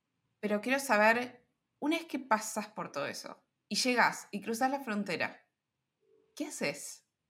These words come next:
Que tenés una nueva vida, estás en un nuevo país.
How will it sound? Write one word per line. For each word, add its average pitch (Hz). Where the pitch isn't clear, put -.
Que 185
tenés 180
una 196
nueva 196
vida, 214
estás 214
en 185
un 175
nuevo 196
país. 175